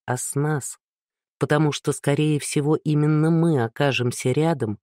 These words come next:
когда у кого-то случится остановка сердца. На работе, в парке, дома. Дальнейшее зависит от того, насколько правильно поступит каждый из нас.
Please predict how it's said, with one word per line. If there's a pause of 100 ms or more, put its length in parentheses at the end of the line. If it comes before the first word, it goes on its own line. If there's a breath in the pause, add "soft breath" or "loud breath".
(120)
когда
у
кого-то
случится
остановка
сердца. (420)
На
работе,
в
парке, (180)
дома. (560)
Дальнейшее
зависит
от
того,
насколько
правильно
поступит
каждый
из
нас.